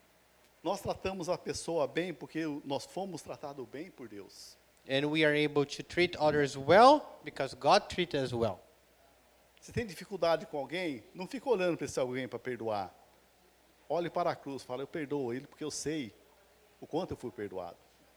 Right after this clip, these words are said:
Speaker 2: If you have difficulty to forgive someone else, just look first to the cross and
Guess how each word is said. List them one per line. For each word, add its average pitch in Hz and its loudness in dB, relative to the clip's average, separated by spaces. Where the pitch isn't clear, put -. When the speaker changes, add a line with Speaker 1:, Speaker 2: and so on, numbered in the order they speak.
Speaker 2:
If 143 -8
you 147 0
have 156 6
difficulty 156 -2
to 147 -6
forgive 160 4
someone 214 0
else, 196 2
just - -4
look 156 -2
first - 4
to 180 -2
the 165 0
cross 143 2
and 139 -2